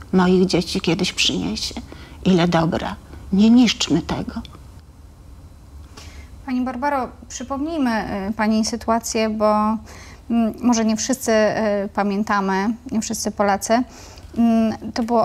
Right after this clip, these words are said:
Speaker 2: o-, osiem lat temu, kiedy pan Olgierd Łukaszewicz, który wtedy był, y, prezesem, y, zaspu, Związków Artystów Scen Polskich,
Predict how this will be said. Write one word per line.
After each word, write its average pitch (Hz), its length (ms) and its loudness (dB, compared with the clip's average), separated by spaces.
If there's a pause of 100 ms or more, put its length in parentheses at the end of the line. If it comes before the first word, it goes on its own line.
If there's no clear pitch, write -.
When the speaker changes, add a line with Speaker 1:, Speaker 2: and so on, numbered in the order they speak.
(100)
Speaker 2:
o-, - 340 -8
osiem 277 340 2
lat 196 200 -2
temu, 190 380 0 (260)
kiedy 220 280 0
pan 220 280 0
Olgierd 226 640 0
Łukaszewicz, 220 540 0
który 208 340 -2
wtedy 214 320 0
był, 208 340 4
y, - 40 0 (420)
prezesem, 208 680 0 (540)
y, 202 40 0
zaspu, 196 400 -2
Związków 196 460 -4
Artystów 202 480 -4
Scen 214 320 -2
Polskich, 208 580 -2